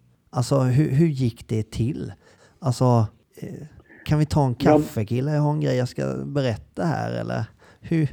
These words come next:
Speaker 1: jag har själv suttit i sådana här möten, nämligen. Inte att jag har förskingrat pengar från mitt bolag, men jag har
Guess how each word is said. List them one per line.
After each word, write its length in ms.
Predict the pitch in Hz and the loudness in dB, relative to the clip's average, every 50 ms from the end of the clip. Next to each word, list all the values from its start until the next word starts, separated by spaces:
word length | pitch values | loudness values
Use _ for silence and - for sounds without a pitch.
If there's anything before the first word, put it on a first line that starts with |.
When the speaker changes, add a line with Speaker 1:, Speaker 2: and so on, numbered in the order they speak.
| - - - - - - _ _ - _ - 208 190 185 - | -4 -18 -20 -20 -20 -20 _ _ -20 _ -14 -14 -14 -14 -12
Speaker 1:
jag 180 | - 214 165 156 | -2 4 6 6
har 60 | 175 | 6
själv 240 | - - 165 135 139 | 6 4 4 4 4
suttit 420 | 143 - 226 160 - 143 135 - | 0 -2 -4 -4 -4 -6 -4 -4
i 60 | 220 233 | -4 -2
sådana 220 | - 208 185 151 | 0 2 2 2
här 80 | 120 120 | 2 2
möten, 420 | 127 131 123 113 - - 117 117 | 2 2 0 0 0 -2 -2 -2
nämligen. 380 | 120 120 113 107 104 101 101 - | 0 -2 -2 -2 -4 -4 -4 -2
Inte 340 | 170 180 160 143 123 147 | 0 0 0 0 0 0
att 120 | 160 165 - | -2 0 2
jag 80 | 175 | 2
har 180 | 175 175 170 165 | 2 2 2 0
förskingrat 520 | 160 - 165 - 147 123 120 120 117 - | 0 -4 -2 -2 -2 -2 -2 -4 -4 -2
pengar 360 | - - 117 107 110 127 156 180 | -2 -2 -2 -2 -2 -4 -4 -4
från 200 | - 214 196 190 | -4 -4 -4 -4
mitt 160 | 185 165 - | -4 -2 0
bolag, 360 | 175 147 127 117 107 104 107 | 0 0 2 2 0 0 0
men 120 | 113 120 | 0 0
jag 100 | 123 127 | 0 0
har 220 | 131 135 131 135 | 2 2 2 0